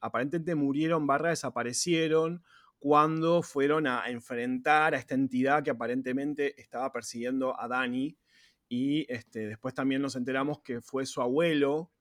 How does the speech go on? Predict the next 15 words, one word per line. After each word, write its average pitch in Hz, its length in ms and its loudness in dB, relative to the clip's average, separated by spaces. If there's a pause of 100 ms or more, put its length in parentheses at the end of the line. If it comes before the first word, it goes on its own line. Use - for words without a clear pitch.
(120)
que 110 160 -8
falleció 113 480 -6
en 131 80 -2
la 131 80 0
novela 123 260 0
gráfica, 156 560 0
el 135 80 -6
que 117 120 -6
con 113 100 -4
un 135 100 0
hechizo 156 440 -2
venía 135 240 -2
protegiendo 139 500 -4
a 175 40 2
Dani, 190 420 0